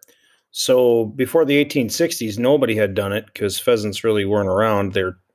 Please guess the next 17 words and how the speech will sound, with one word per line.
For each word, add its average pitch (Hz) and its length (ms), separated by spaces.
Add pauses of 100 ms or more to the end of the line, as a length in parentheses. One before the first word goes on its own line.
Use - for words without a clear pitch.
technically 131 560
an 104 120
invasive 101 540
species 113 560
of 92 100
sort, 104 280
or 101 80
an 101 160
introduced 110 760
species 92 520
at 92 140
the 95 80
very 98 260
least. 92 360 (540)
Uh, 110 180
Chinese 123 460
ring, 113 240